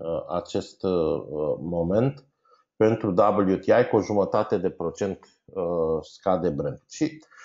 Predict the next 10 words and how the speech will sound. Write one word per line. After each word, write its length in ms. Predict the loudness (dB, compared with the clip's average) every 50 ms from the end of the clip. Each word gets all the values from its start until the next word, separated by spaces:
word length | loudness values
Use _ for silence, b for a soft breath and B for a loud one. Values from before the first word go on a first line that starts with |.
| B B B
haideți 260 | 0 0 2 2 2
să 80 | 2 0
începem 360 | 2 2 0 0 0 -2 -4
cu, 360 | -2 -2 -2 -2 -2 -2 -2 2
uh, 120 | 2 2
barilul 500 | 4 4 4 2 4 2 2 0 0 -2
de 120 | -4 -6 -8
țiței, 600 | -8 -10 -10 -4 0 0 0 0 0 -4 _ _ _ _
lăsând, 640 | 2 4 4 4 2 2 2 2 2 2 2 0
uh, 320 | 2 2 4 4 4 2